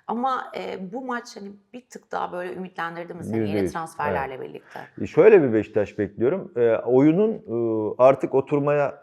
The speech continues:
Speaker 2: yüz tuttuğu bir Beşiktaş. Çünkü Şenol Güneş farkını henüz gösteremedi. Bir dört beş galibiyet serisi var hocanın.
Speaker 1: Hı hı.
Speaker 2: E, ama orada da direkt skor aldı, oyun oynamadı.
Speaker 1: Evet.
Speaker 2: Bunu kendisi de söylüyordu. Bizim beklediğimiz bu değil.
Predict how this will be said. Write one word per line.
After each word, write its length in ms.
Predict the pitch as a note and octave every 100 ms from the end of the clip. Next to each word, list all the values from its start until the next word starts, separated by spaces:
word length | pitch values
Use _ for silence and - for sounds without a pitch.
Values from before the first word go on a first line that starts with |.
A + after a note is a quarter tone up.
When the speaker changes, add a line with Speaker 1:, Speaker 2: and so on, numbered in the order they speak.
| -
Speaker 2:
yüz 260 | A#2+ C3
tuttuğu 380 | - F#2+ - F2+
bir 60 | E2
Beşiktaş. 400 | F2 - - C#3+
Çünkü 200 | C#3 C3
Şenol 320 | A#2 B2 C3
Güneş 340 | B2 C3 C3 -
farkını 440 | A#2+ A#2 - B2
henüz 260 | A#2+ A2+ G2+
gösteremedi. 680 | G#2 - A#2 A#2+ E2+ - _ _ _ _ _ -
Bir 180 | A2 G2
dört 240 | A2+ A2+
beş 180 | A#2+ A2+
galibiyet 500 | A2 A2 A2 A2+ A2+
serisi 360 | G#2 G2+ G#2+ A#2+
var 140 | A#2
hocanın. 320 | F2+ E2+ D2 -
Speaker 1:
Hı 60 | E3+
hı. 720 | C#3 - _ _ _ B2+ F#2
Speaker 2:
E, 80 | F2
ama 400 | G#2+ E3 A#2+ - _ _
orada 340 | G#2 G#2+ D#3
da 120 | D#3 C3
direkt 220 | C#3+ C#3+
skor 280 | - C3 A2+
aldı, 240 | F2+ E2+
oyun 200 | F#2+ G#2
oynamadı. 420 | G#2 G#2 F#2+ D2+ D#2+ D#3
Speaker 1:
Evet. 260 | D3+ C3+ -
Speaker 2:
Bunu 200 | G#2 G#2+
kendisi 380 | G2+ G2+ G2+ F#2
de 60 |
söylüyordu. 520 | - - - - A2+ _ _ _ -
Bizim 240 | G2+ G#2+ G#2+
beklediğimiz 600 | G2+ A2+ G2 G#2+ G2 F#2+
bu 120 | A2
değil. 320 | D#3 -